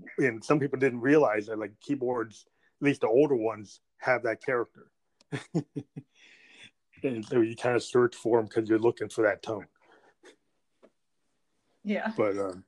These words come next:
Speaker 1: so you guys, do you guys use particular instruments? I do like to kinda get into the details. Like, so for your guitars and basses, do you have preferences for the sound you're trying to get? 'Cause you're doing the shoegaze, dream pop. Is there a certain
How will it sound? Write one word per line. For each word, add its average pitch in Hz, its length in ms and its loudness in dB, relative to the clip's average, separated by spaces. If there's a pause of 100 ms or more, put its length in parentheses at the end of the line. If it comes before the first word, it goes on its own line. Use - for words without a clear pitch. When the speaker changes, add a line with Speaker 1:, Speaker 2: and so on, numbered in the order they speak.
(160)
Speaker 1:
so - 120 6
you 151 160 8
guys, 175 240 8
do 131 100 -8
you 143 140 2
guys 160 240 -2
use 143 180 -4
particular 139 720 -4 (260)
instruments? 139 520 -8
I 117 80 -6
do 135 180 -10
like 127 240 -4
to 117 80 -6
kinda 117 260 -8
get 123 140 -8
into 117 200 -8
the 110 100 -2
details. 110 560 -2
Like, 107 120 -4
so 113 240 2
for 120 140 0
your 113 180 2 (180)
guitars 127 420 2
and 113 120 -12
basses, 117 340 -2
do 110 120 -8
you 117 100 4
have 110 160 0
preferences 117 600 -4
for 110 240 0 (400)
the - 80 -4
sound 117 400 -2
you're 110 100 0
trying 113 220 -4
to 104 60 -10
get? 113 260 0
'Cause 113 100 -8
you're 113 100 -2
doing 120 220 0
the 107 60 -4
shoegaze, 117 680 0
dream 123 240 0
pop. 104 320 0
Is 104 120 -4
there 117 100 4
a 113 60 2
certain 117 440 -2